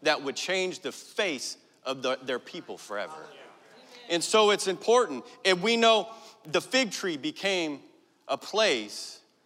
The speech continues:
where it was a monumental location. He cursed it. Nothing happened.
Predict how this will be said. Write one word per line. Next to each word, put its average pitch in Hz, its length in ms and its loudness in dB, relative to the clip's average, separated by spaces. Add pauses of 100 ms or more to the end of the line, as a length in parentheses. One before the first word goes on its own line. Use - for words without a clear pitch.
(220)
where 156 220 2
it 175 180 0
was 139 180 -4
a 127 40 -6
monumental 160 720 -2
location. 135 600 -8 (160)
He 156 160 -12
cursed - 420 -4
it. - 180 -10
Nothing 202 280 -8
happened. 202 320 -14